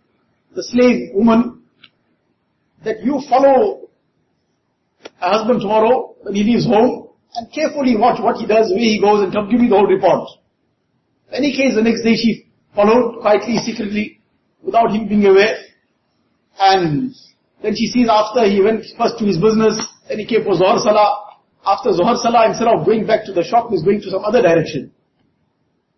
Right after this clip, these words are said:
So she followed him quietly. Then she got to see him going into a certain house. So she went to the neighbor's house on some pretext. And in a roundabout way, talking about house things and whatever else,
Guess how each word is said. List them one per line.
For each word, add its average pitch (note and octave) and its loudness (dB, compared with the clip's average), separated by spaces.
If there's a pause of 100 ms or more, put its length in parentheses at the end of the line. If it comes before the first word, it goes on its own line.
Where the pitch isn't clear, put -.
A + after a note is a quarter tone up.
So - -20
she - -12
followed G#3+ 4
him A#3 2
quietly. A3+ 0 (600)
Then A3+ 2
she G#3 -20
got - -6
to G#3+ -10
see G#3+ -4
him F3+ -2
going G#3 2
into F#3+ -4
a F3 0
certain G#3+ -2
house. - -2 (800)
So - -18
she B3 0
went B3 2
to A#3 -4
the A3+ 2
neighbor's B3+ 4
house - -2 (540)
on A3 -2
some B3 2
pretext. - -2 (1700)
And C#4+ 2
in B3 2
a F3+ 4
roundabout A#3 4
way, A3 2
talking A3 -2
about G3+ 4
house G#3 2
things G#3 0
and F3+ 2
whatever G#3 4
else, G3+ 2